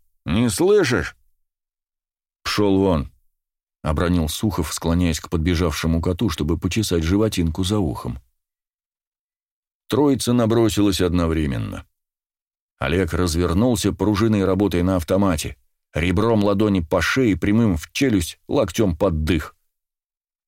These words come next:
Драки не получилось, он просто раскидал всех троих, нанеся вред их здоровью, и даже не запыхался. Парни сочли за лучшее исчезнуть, а Сухов расхохотался.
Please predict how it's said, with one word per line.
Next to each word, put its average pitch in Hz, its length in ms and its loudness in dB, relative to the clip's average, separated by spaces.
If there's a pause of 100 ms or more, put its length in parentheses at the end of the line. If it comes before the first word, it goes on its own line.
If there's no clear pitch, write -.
(300)
Драки 151 360 0
не 127 140 0
получилось, 90 640 0
он 62 180 -6
просто - 380 -4
раскидал 76 480 0
всех 78 320 -2
троих, 101 480 -4 (640)
нанеся 87 420 0
вред 107 340 0
их 101 120 -2
здоровью, 80 640 0 (760)
и 82 60 -6
даже 82 380 -2
не 92 160 0
запыхался. 82 640 -6 (1400)
Парни 123 280 2
сочли 107 360 0
за 104 160 2
лучшее 82 440 0 (100)
исчезнуть, 87 600 -2
а 90 80 0
Сухов 90 500 -6
расхохотался. 85 920 -2